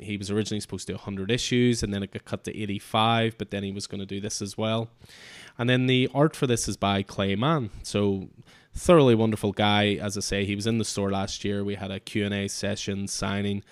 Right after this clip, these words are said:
Thoroughly, thoroughly lo-, lovely bloke, and also incredibly talented. And one of the stories he told us last year was regarding Batcat, in that he said when him and Tom King were chatting about it, they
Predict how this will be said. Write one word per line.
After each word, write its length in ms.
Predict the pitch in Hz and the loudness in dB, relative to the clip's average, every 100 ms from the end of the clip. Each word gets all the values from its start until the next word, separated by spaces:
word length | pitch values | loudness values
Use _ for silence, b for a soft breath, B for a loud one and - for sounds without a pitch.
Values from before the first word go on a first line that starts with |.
| b b b | b b b
Thoroughly, 500 | - 151 139 131 117 | 2 6 8 8 4
thoroughly 360 | 113 104 104 101 | 2 0 0 0
lo-, 260 | 98 98 98 | -2 -4 -6
lovely 300 | 107 104 101 | -4 0 0
bloke, 360 | 95 104 101 - _ | 2 0 0 -10 _
and 140 | 104 101 | -4 -2
also 280 | 98 107 | -2 -4
incredibly 560 | 95 87 - 104 95 98 | -6 -8 -6 -6 -4 -4
talented. 520 | - 117 123 110 98 - B B B B B B | -2 0 -2 -4 -8 -12 B B B B B B
And 120 | 123 | 0
one 100 | 147 | 2
of 60 | 170 | 4
the 60 | 160 | 2
stories 400 | - 127 120 113 | 2 2 4 2
he 100 | 104 | -2
told 320 | 110 107 113 | -2 -2 0
us 260 | 107 - | -2 -2
last 340 | 104 101 - - | -2 -2 -4 -4
year 220 | 98 98 | -2 -2
was 320 | 85 98 95 | -4 -6 -6
regarding 640 | 101 98 - 113 123 123 110 | -8 -10 0 2 4 2 0
Batcat, 520 | 104 101 - 98 90 _ _ _ _ _ _ _ _ - - | -2 -4 -4 -4 -4 _ _ _ _ _ _ _ _ -18 -8
in 260 | 113 107 104 | 0 2 4
that 280 | 107 104 - b b b b b b | 4 2 -2 b b b b b b
he 220 | _ 127 131 | _ -2 2
said 240 | 143 135 | 2 2
when 120 | 131 | 2
him 120 | 127 | 0
and 140 | 135 123 | 0 0
Tom 240 | 120 110 | -2 -2
King 240 | 107 107 101 | -2 -2 -2
were 80 | |
chatting 340 | - 113 120 117 | -2 -2 -2 -4
about 240 | 101 98 | -6 -6
it, 80 | 98 | -4
they 180 | 104 | -4